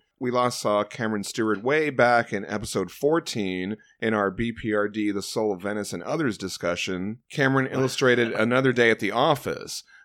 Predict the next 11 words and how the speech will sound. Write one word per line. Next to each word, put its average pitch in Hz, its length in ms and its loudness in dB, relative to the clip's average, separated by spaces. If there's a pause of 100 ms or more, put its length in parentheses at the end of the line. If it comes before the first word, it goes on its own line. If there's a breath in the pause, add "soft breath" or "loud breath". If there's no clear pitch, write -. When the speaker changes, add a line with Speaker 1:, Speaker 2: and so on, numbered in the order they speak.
Speaker 1:
a 110 100 0
story 127 320 4
where 113 220 4
Abe 107 320 2
and 101 100 -2
Johan 107 560 0
investigate 98 580 -4
zombies. 104 680 0
In 101 100 -2
the 98 140 -4
end, 101 420 -2